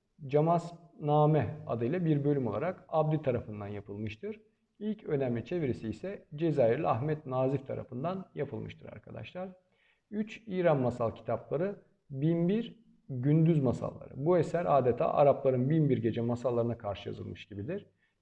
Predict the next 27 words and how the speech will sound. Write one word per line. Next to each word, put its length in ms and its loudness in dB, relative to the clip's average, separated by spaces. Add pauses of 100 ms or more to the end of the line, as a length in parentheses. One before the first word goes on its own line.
Bin 180 0
Bir 100 4
Gece 240 4
masallarında 640 0
kadınların, 720 0
Bin 240 2
Bir 100 4
Gündüz 440 2
masallarında 600 -4
ise 400 -8 (100)
erkeklerin 600 0
va-, 220 2 (140)
vasıfsızlığından 840 -6
söz 220 -8
edilmektedir. 720 -8 (720)
Bin 240 0
Bir 120 2
Gündüz 320 4
masallarındaki 720 4
metinler 640 -2 (100)
Bin 260 2
Bir 80 6
Gece 240 4
masallarına 640 2
göre 380 2 (320)
daha 200 0
uzundur. 520 -6